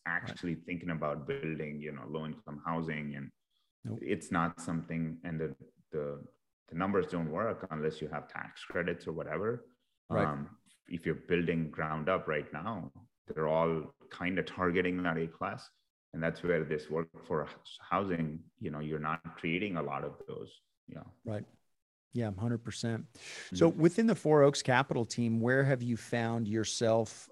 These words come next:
Speaker 1: um, kind of settling in, in terms of, in terms of duties? Is it more on the asset management side, more on the capital or investor side?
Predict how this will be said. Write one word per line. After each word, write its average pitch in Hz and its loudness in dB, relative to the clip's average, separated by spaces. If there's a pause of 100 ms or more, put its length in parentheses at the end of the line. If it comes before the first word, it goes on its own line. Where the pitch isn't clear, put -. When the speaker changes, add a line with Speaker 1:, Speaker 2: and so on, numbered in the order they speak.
Speaker 1:
um, 101 -2 (340)
kind 120 0
of 101 -2
settling 104 0
in, 104 0
in 98 0
terms 98 -2
of, 98 0
in 107 -4
terms 101 -4
of 95 -6
duties? 98 -2
Is 92 -8
it 113 -10
more 104 -4
on 110 -6
the 107 -6
asset 101 -6
management 120 0
side, 113 2
more 104 -2
on 101 -4
the 95 -4
capital 117 0
or 110 0
investor 113 0
side? 117 0